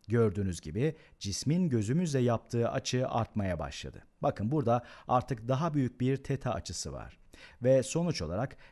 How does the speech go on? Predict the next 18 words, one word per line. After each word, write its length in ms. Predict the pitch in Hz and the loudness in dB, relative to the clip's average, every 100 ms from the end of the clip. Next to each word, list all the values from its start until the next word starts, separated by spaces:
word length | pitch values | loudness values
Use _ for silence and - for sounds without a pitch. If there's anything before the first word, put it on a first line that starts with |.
| - | -4
teta'yı 440 | 180 - 139 127 | -2 2 2 2
şöyle 440 | 120 135 110 123 139 | 0 0 2 2 0
alt 360 | - 123 110 | 0 0 0
tarafa 340 | - 98 82 87 | -4 -4 -4 -8
yazayım. 360 | 71 - 64 - _ _ - - - | -8 -10 -14 -18 _ _ -20 -20 -6
Sonuç 400 | - 123 95 78 | 0 0 0 -6
olarak 320 | 85 117 135 | -6 -4 -2
buradaki 420 | 131 101 - 180 | -2 -2 -2 2
açı 320 | 180 - 147 | 2 2 0
da 100 | 107 | -2
arttı. 340 | 73 - - - _ - - | -2 -10 -18 -18 _ -20 -6
Ve 280 | 117 127 120 | 4 4 6
bundan 380 | 120 131 147 139 | 2 4 4 4
dolayı 340 | 76 78 110 | 0 -2 0
görüntünün 640 | 113 117 110 113 135 160 156 | 2 2 2 0 0 0 2
boyutu 360 | 135 123 131 98 | 2 2 0 -2
da 80 | |
arttı. 360 | 78 - - | -4 -6 -14